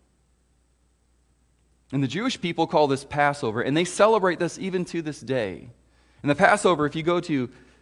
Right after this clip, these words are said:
Exodus chapter twelve, it'll be on the screen behind me, some of it. I want to read this to you because this gives us a sense of what Jesus was about to celebrate with his disciples. This is laying the foundation for what we celebrate as communion. And what I want you to see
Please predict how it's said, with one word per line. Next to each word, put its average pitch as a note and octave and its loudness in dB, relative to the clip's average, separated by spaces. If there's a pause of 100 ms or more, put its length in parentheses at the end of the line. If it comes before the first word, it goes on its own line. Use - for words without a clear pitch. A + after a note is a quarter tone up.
(260)
Exodus D#3+ 0
chapter D#3 2
twelve, D3+ 2
it'll C#3 0
be D3 -2
on C#3+ 0
the C3+ -2
screen C#3+ -2
behind B2+ -2
me, A#2+ -2
some A#2+ -6
of G2 -10
it. F#2+ -8 (320)
I G3 -4
want C4 -2
to B3+ -4
read F#3+ 0
this D3+ -6
to - -12
you C#3+ -6
because D3 -4
this A#3 -8
gives A3 -2
us C4 -2
a F#3 -4
sense F3+ -2 (240)
of E3+ 0
what F#3+ 8
Jesus A3 0
was G3+ -2
about F#3+ 4
to F3+ -4
celebrate G3 2
with D#3+ -4
his D3 -8
disciples. B2+ -4 (840)
This G3+ -4
is F#3+ -4
laying G#3 4
the F3+ 2
foundation F#3+ 4
for F3+ 0
what E3 2
we A3+ -4
celebrate D#3+ 2 (200)
as E3 -2
communion. F3 0
And D#3 4
what A3+ 8
I G#3 8
want A#3 0
you B3+ -2
to G#3+ 0
see F#3+ -4